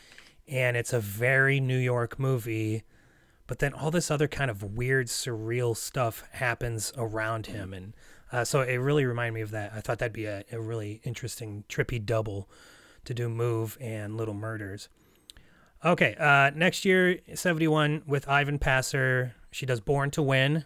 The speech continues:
Speaker 1: which just came out from Fun City Editions with George Segal and Karen Black. Uh,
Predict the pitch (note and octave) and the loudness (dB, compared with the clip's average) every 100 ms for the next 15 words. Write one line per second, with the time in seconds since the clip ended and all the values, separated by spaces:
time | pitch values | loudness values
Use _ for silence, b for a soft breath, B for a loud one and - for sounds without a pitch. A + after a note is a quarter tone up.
0 | - B2+ - C3+ - C3 B2 B2 C3 _ | -4 -6 -4 -4 -2 0 2 2 0 _
1 | - - C3 A#2+ C3+ A#2+ B2+ B2 E3+ F3+ | -12 -4 -2 0 -2 0 -2 0 0 2
2 | G3 F3+ - - b b - B2+ C#3 C3 | 2 2 -4 -12 b b -8 -4 0 -2
3 | - C#3 B2 B2 B2 A#2+ A2+ A2 b b | -2 -2 0 2 0 -2 -4 -8 b b
4 | b b b - C#3 B2 C#3+ C#3+ C#3 - | b b b -2 0 2 2 2 2 -6
5 | b b b b b b - B2 A#2+ | b b b b b b -2 0 2